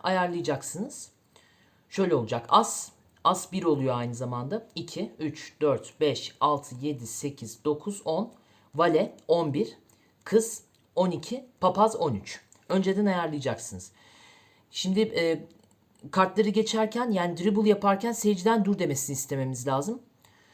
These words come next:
Tabii sahte karıştırma da yapabilirsiniz. Mesela şurada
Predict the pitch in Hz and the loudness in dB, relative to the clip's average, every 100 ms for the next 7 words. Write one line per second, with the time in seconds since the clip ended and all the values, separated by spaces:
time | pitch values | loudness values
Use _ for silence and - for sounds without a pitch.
0 | _ - 190 - 190 202 202 190 - 202 | _ -6 -2 2 2 2 -2 -2 0 0
1 | 190 165 139 131 123 120 - 196 254 - | 2 4 2 0 -6 -6 -4 -4 -4 -8
2 | - _ _ _ _ _ _ _ _ 160 | -16 _ _ _ _ _ _ _ _ -10
3 | - 196 190 190 - 208 202 226 | -4 2 2 0 -4 -2 2 2